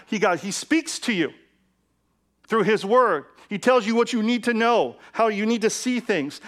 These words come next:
how you need to, what you need to do, how you need to react. And this word secret in verse fourteen, it means like an intimate conversation as he shares his plans and purposes.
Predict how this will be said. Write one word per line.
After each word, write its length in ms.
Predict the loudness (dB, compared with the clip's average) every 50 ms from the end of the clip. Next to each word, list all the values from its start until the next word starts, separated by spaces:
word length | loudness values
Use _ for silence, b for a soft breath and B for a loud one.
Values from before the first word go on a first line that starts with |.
| B B
how 80 | -2
you 120 | -2 0 -2
need 180 | -2 -2 -2
to, 100 | -4 -6 -6 -6 -8 0
what 140 | 0 0 0
you 120 | 0 -2
need 180 | -2 -2 -2 -2
to 80 | -4 -4
do, 280 | -2 -2 0 2 2
how 120 | 4 2 2
you 160 | 0 -2 -4
need 200 | -4 -4 -6 -4
to 120 | -4 -2
react. 800 | -2 0 0 0 0 0 0 0 -2 -4 -8 _ _ _ -20 -20 b b b b b b b
And 80 | -2
this 140 | -2 0 2
word 200 | 2 2 2 0
secret 440 | -2 -2 -2 -2 0 0 0 0 0
in 100 | 0 0
verse 200 | 0 0 -2 -2
fourteen, 580 | 0 0 0 0 -2 -4 -4 -4 -2 -4 -4 B B -6 B
it 120 | -2 -2
means 200 | -2 -2 -4 -2
like 160 | -2 -2 -2 -2
an 80 | -4
intimate 560 | -6 -6 -8 -8 -8 -8 -6 -6 -6 -6 -8
conversation 880 | -10 -8 -6 -6 -4 -4 -6 -6 -6 -6 -6 -6 -6 -8 -10 -12 -12 -14 _ _ _ _ _ _ _ _ _ _ _ _ _ _ _ _ _ _ _ _ _ _ _ _ _ _ _ _ _ _ _ _ _ _ _ _ _ _ _ _ _ _ _ _ _ _ _ _ _ _ _ _ _ _ _ _ _ _ _ _ _ _ _ _ _ -10
as 100 | -8 -6
he 100 | -6 -6
shares 440 | -4 -2 -2 0 0 0 -2 -4 -6
his 120 | -12 -14
plans 460 | -14 -8 -6 -6 -4 -2 -4 -4 -6
and 160 | -10 -16 -16 -10
purposes. 680 | -8 -8 -8 -8 -10 -12 -12 -12 -14 -14 -16 -18 -20